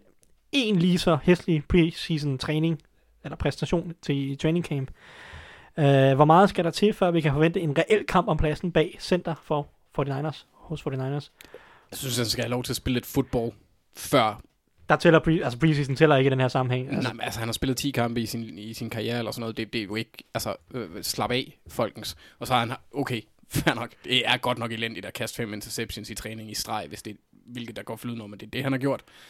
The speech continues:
Speaker 2: Øhm, der er, øh, en masse scenarier, der kan være inde. Det kan være, at det er, øh, Kyle Shanahans måde at se, om han tester af, om han kan lave de kast, sådan at,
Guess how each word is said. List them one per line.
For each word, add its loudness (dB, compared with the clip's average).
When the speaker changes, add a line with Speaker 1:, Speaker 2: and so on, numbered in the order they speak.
Speaker 2:
Øhm, 0
der 2
er, 4
øh, -8
en 4
masse 6
scenarier, 2
der -4
kan -6
være 0
inde. 0
Det -4
kan -2
være, 0
at -10
det -8
er, -8
øh, -10
Kyle -2
Shanahans -4
måde 0
at -4
se, -2
om -8
han -8
tester -4
af, -2
om -8
han -8
kan -10
lave 0
de -6
kast, -4
sådan -6
at, -8